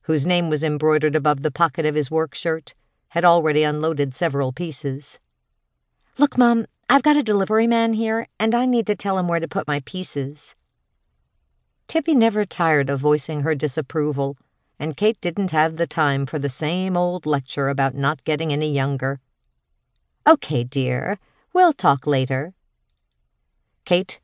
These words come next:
disconnected. It was bad enough to hear her mom's voice inside her head saying her eggs wouldn't stay fresh forever. "Like I don't already have enough to worry about," she grumbled as she headed out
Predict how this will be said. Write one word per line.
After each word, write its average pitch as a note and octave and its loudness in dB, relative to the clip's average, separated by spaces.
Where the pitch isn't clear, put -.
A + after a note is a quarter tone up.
disconnected. D3+ 2
It E3+ -2
was E3 -2
bad F3+ 2
enough D3+ -2
to D#3 -2
hear F3+ 0
her E3 -2
mom's D#3 -2
voice D#3 0
inside D#3+ 0
her D3+ -2
head D3 -2
saying D3 -4
her C#3 0
eggs C#3+ -2
wouldn't C#3+ -4
stay C#3 -2
fresh C#3 -2
forever. C3+ 0
"Like F#3+ -4
I F3 -2
don't G3+ 2
already G3 4
have E3+ -4
enough D#3+ -2
to G#3+ -2
worry E3 2
about," D3 -2
she - -4
grumbled C3 -2
as C3+ 0
she C#3+ 0
headed C#3 2
out B2+ 2